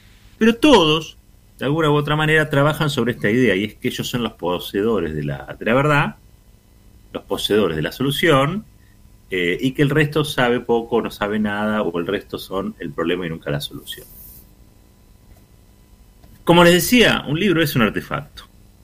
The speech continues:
Insisto en esta idea de que no es lo mismo saber que comprender. Con Manual del Economista Serio vamos a comprender.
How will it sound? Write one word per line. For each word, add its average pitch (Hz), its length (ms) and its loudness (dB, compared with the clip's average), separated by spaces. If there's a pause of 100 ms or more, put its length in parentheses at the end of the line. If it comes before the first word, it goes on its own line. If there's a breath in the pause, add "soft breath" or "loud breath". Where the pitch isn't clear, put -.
(1800)
Insisto 156 400 0
en 147 80 4
esta 139 160 2
idea 135 500 0 (800)
de 92 160 -2
que 101 100 -6
no 120 80 -2
es 113 40 -2
lo 110 80 -2
mismo 104 280 -2
saber 95 360 -4
que 95 100 -8
comprender. 71 540 -8 (1300)
Con 87 440 4 (500)
Manual 107 320 0
del 123 100 2
Economista 98 560 -2
Serio 113 800 -2
vamos 98 260 -8
a 92 80 -4
comprender. 73 640 -6